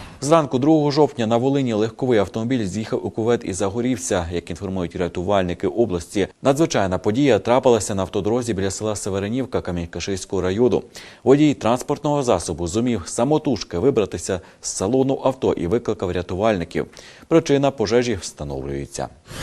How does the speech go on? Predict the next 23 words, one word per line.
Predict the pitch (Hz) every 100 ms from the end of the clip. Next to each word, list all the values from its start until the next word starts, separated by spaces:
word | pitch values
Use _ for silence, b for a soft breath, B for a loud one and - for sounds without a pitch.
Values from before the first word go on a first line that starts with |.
| B B B B B 98
Далі | 135 156
про | - 131
всеукраїнські | 117 - 104 104 117 - 117
новини. | 120 147 110 80 71
Чергова | - 87 85 113 117
тяжка | 113 - 110
ніч | 101 120 123 - b b
для | 90 90
Херсонщини. | - 90 - 127 - - 85 62 B B B B B
Ворожим | - 135 156 156
вогнем | 151 139 98 80
пошкоджено | 76 87 - 139 120 117
житлові | 95 92 107
будинки, | 101 98 98 113 117 131 90
магазини, | 90 87 85 131 117 82
цех | - 110
підприємства, | - 113 104 101 120 120 107
дитсадок, | 82 85 - 92 85 65
гімназію, | 80 78 90 104 127 127 B B B
газопровід, | 90 90 104 - 131 85 - - - - _ -
бізнес-центр, | 98 92 131 - 113 107 131 127 B B -
гуманітарний | 135 139 - 71 78 73
штаб, | - 120